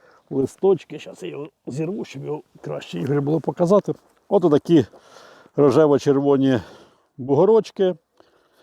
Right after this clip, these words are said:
Ну, от уже зараз починає формуватися такий пушок. Теж він сірувато-рожевого кольору буде. Оце прояв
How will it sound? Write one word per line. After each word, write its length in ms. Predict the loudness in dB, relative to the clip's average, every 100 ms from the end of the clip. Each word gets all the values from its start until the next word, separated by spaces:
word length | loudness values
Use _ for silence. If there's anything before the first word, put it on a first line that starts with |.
| _ _ _ -8
Ну, 100 | 0
от 160 | 2 4
уже 160 | 2
зараз 340 | 2 2 2 -2 -8 -6
починає 360 | -4 0 0
формуватися 540 | 0 -2 -2 0 0 0
такий 420 | -4 -2 -4 -6 _ _ _ -18 -16
пушок. 460 | -14 -4 -2 -2 -4 _ _ -20 _ -4
Теж 160 | 0 2
він 360 | 2 0 -2 -6 -20 _
сірувато-рожевого 1080 | -6 2 4 4 2 2 2 2 2 0 -2
кольору 380 | -2 -2 -2 -6
буде. 360 | -8 -12 -16 -20 _ _ _ _ _ _ _ _ _ -4
Оце 420 | -4 0 2 2 0 _ -12 -10 0
прояв 500 | 4 6 4 2